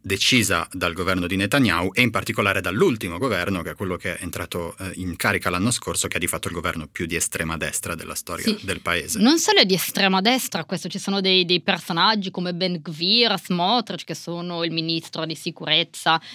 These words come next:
Speaker 2: che sono l'estrema destra dell'estrema destra di Israele, ma è anche un governo dove proprio i coloni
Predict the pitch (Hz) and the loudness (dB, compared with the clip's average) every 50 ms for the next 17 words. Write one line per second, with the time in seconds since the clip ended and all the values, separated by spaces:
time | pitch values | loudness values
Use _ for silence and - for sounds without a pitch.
0 | - - _ _ _ - - 208 - 269 262 247 233 233 220 - - - - 269 | -20 -20 _ _ _ 0 0 4 6 8 8 8 6 6 4 2 0 0 2 4
1 | 294 277 262 240 254 254 - - - 254 220 214 208 208 202 - - - - 196 | 6 6 6 6 4 2 2 0 0 2 2 2 2 2 0 -2 -4 -2 2 2
2 | 202 196 190 190 196 185 175 - - - - - 247 240 - - - - - - | 4 4 4 4 4 2 2 0 -6 -6 -2 2 2 2 2 -2 -10 -18 -20 -2
3 | - 202 226 208 240 285 285 277 294 262 208 196 196 220 247 269 269 - - 208 | 2 2 4 4 6 6 6 6 6 6 6 4 4 4 4 4 2 2 2 0
4 | 196 - - _ - 254 254 247 226 214 196 190 180 170 147 - - _ _ _ | 0 0 -2 _ 2 4 6 6 8 6 6 6 4 2 0 -4 -12 _ _ _
5 | - 190 175 208 226 262 247 247 247 220 220 226 220 220 220 226 226 233 247 247 | -6 0 4 6 6 6 6 4 4 4 4 4 2 2 2 4 4 6 6 4
6 | 220 190 175 185 202 202 202 196 185 175 208 208 - - 196 - 202 196 - - | 4 2 2 4 6 6 6 6 4 4 2 2 2 0 2 2 0 0 2 2
7 | 285 269 - - - 220 208 196 190 208 247 233 202 165 170 180 175 190 247 | 0 0 0 0 2 4 6 6 6 6 6 4 2 0 2 4 6 6 6